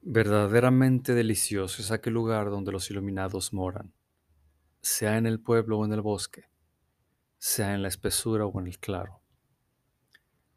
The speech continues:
Deliciosos son los bosques donde las personas comunes no encuentran placer.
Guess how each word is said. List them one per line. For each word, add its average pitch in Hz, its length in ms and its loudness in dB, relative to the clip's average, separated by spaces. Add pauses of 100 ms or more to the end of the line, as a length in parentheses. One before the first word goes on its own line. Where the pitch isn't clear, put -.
(120)
Deliciosos 113 600 2
son 139 160 2
los 131 160 2
bosques 123 480 0
donde 107 180 0
las 101 140 -2
personas 107 460 -4
comunes 101 500 -2
no 110 80 -2
encuentran 98 520 -6
placer. 95 540 -8